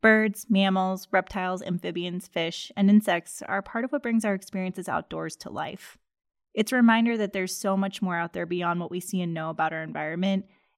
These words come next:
and it's a continual reminder as well that not only are we not alone when we're outdoors, but that as humans, we play just one part in nature's greater systems. The Appalachian Trail, winding through fourteen states from Georgia to Maine,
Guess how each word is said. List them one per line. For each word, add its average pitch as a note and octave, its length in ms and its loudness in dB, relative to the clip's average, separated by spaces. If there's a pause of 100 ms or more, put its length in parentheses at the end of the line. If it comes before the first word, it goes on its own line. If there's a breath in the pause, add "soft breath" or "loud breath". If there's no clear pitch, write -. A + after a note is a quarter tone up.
and A3 220 6
it's A3+ 100 -2
a A3+ 60 -8
continual A#3 460 4
reminder G3 360 2
as F3+ 160 -6
well F#3 260 0
that E3 340 0 (360)
not A3+ 220 6
only C#4 200 2
are C#4 80 0
we B3 140 4
not F3+ 340 4
alone E3+ 360 -4
when F#3+ 120 2
we're G3+ 100 2
outdoors, G#3 640 -2 (340)
but G#3+ 100 0
that A3 120 4
as G#3+ 140 0
humans, A3 540 4
we A3 100 -4
play A3+ 260 -4
just A3+ 220 -6 (100)
one F#3 280 -2
part D#3+ 400 -4 (140)
in F#3+ 140 6
nature's E3+ 340 -4
greater D3+ 240 -8
systems. - 600 -14 (2500)
The A3 120 6
Appalachian C4 460 4
Trail, E3+ 480 0
winding G#3+ 300 6
through G3 140 -2
fourteen G3 420 0
states F3 320 -2
from F#3+ 220 2
Georgia E3+ 280 -6
to - 140 -4
Maine, E3+ 440 -4